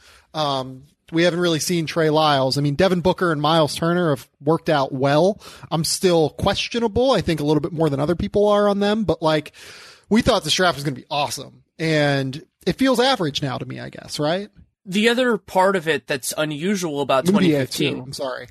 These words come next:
Speaker 2: i-, is how many of these guys, I don't feel comfortable with the idea necessarily of them being a starter. And you can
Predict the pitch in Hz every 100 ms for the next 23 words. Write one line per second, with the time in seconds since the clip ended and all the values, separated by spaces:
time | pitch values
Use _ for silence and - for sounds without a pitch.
0 | - 180 175 180 180 - 190 208 202 196
1 | 190 160 160 - 156 147 147 139 - -
2 | _ _ 165 180 202 - 185 170 - 175
3 | 185 170 147 147 147 - 139 160 165 151
4 | 123 156 165 165 143 143 151 - 143 139
5 | 135 123 139 135 131 127 - 143 113 107
6 | 135 165 247 269 220